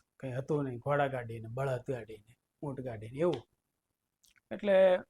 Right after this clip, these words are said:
મોટે ભાગે માણસો ચાલીને એક ગામથી બીજા ગામે જાય. એમાં વટે માર્ગો ગામના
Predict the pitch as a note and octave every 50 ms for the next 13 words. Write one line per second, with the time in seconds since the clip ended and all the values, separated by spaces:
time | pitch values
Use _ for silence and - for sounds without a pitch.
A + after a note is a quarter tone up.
0 | _ _ - G3 A#3+ A#3+ A3+ F#3+ D3 C#3+ C#3 C3 B2+ C3 B2+ C#3 D3+ E3 D#3+ -
1 | - D#3 D#3+ - - - D#3 D3+ F3+ F#3+ E3+ D3 C#3 D3 D3 - _ - D3+ C3+
2 | B2+ A2+ - - B2+ D3 D3+ C3+ B2+ G#2 G#2 - - - - - B2+ C3+ D#3 D3
3 | - - - _ _ _ _ _ _ _ _ _ _ _ _ _ _ _ _ -
4 | _ _ _ _ _ _ _ _ - A#3 G#3 F3+ F#3+ F#3+ A3 G3+ F#3 F3 E3 E3
5 | D#3+ D3+ D#3 D#3 D3 C#3+ C#3 C#3 C#3 C3+ C3+ D#3 D#3 D#3 D#3+ D#3 D3 C#3+ C3+ C3+
6 | C3 B2+ B2+